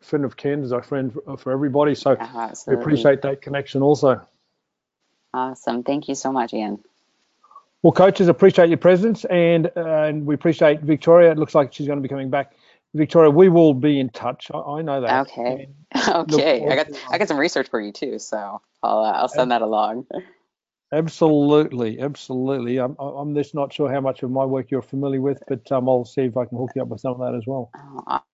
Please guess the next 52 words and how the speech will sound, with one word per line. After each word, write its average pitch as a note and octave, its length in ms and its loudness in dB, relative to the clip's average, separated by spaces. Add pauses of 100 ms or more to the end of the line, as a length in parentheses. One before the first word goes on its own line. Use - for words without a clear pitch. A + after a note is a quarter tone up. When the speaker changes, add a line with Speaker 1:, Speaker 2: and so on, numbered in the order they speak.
(160)
Speaker 2:
awesome. C3 340 -8
Thank C#3 300 -8
you. A#2 360 -2 (1600)
Speaker 1:
Actually, D#3+ 280 4
coaches, F3+ 340 6
w-, E3 140 4 (140)
w-, D#3+ 260 4
as D3 120 -6
much E3+ 260 4
as C#3+ 100 2
it D3 120 6
hurts, D#3+ 240 6
we D#3 120 4
are E3 120 8
gonna D3+ 180 0
wrap. E3+ 300 2
Um, D3 280 0
this E3 240 -2
would D#3 100 -2
have D#3 220 0
to C#3 80 -14
stand D#3 280 -4
as B2+ 80 -6
the C#3 80 -2
longest C#3+ 280 -4
podcast C#3 460 -2
we've B2 100 -8
ever C3 100 -6
done, C#3 340 -4
and C#3 160 -8
that's C3+ 200 -6
a C3+ 40 -2
re-, C#3 160 -6
reflection C3 520 -6
of B2 120 -4
the B2 80 -6
co-, - 180 -12
of B2+ 160 -12
the B2 80 -4
value, C3 360 2
the, A#2 200 -4 (340)
the B2+ 80 -10
content C3+ 320 -2
that A#2+ 160 -8
Victoria's B2+ 340 -4
brought B2 200 -2
to A#2+ 80 -10
the A2+ 140 -8 (520)
call. B2+ 260 4
So B2 240 4
thank B2+ 340 -2
you. C#3+ 340 6